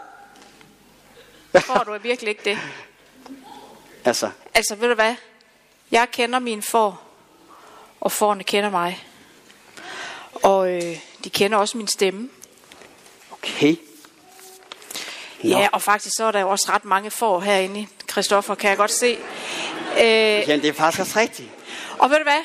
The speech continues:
Speaker 1: Det gør mig virkelig, virkelig, virkelig glad.
Speaker 2: Ja.
Speaker 1: Men det er bare sådan, at jeg kender min far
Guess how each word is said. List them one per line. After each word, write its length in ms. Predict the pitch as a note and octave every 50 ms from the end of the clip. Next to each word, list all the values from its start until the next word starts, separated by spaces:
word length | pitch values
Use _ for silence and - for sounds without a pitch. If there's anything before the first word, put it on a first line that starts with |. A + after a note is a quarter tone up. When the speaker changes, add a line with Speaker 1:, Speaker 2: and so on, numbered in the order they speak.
| - -
Speaker 1:
Det 100 | - C#4+
gør 100 | C#4 C#4
mig 180 | C4+ C4 C4 A#3+ A#3+ A#3+ B3 B3+
virkelig, 520 | D4 D#4+ D4 C4+ - - A#3+ A#3+ G#3+ A3
virkelig, 380 | A#3+ C#4 C#4+ C4+ - - A3 G#3
virkelig 300 | A#3 A#3+ A#3+ A#3+ A#3+ G#3
glad. 240 | - G3 F#3+ F#3+ G#3+ A#3 - - - - - - - - -
Speaker 2:
Ja. 220 | A#2+ C#3 D3 E3+ E3+ - - - - _ _ _ _ _ - - - -
Speaker 1:
Men 160 | - B3+ B3+
det 60 | C#4+ -
er 120 | - C#4+ F4
bare 180 | F4 D#4+ D#4
sådan, 280 | D4 - D4 D4 C#4+ - -
at 120 | C4+ C#4+
jeg 120 | D4+ D#4 D4+
kender 260 | - D#4+ D#4+ E4+ E4+
min 160 | E4+ E4+ D#4+
far 260 | - F4 E4 E4 E4+